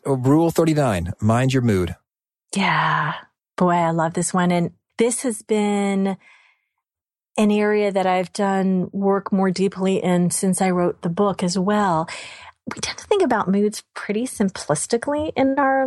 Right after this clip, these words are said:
Speaker 2: leadership culture as, "Oh, the boss is in a good mood, the boss is in a bad mood." I mean, we know that people roll from one meeting to the next without really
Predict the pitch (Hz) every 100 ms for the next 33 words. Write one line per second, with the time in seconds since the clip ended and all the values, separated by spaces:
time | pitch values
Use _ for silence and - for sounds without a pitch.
0 | 254 - 254 262 - 269 - - 233 233
1 | 262 233 202 233 269 254 208 214 214 202
2 | 202 190 185 180 175 156 165 156 165 160
3 | 143 147 - 151 - - - 359 370 403
4 | 359 311 320 285 - - 220 208 185 175
5 | 180 185 185 185 170 170 185 196 196 185
6 | 175 - 165 170 165 - - 180 170 170
7 | 175 185 196 202 - - - - - -
8 | - - - _ _ _ - 214 220 254
9 | 254 240 233 226 226 220 214 190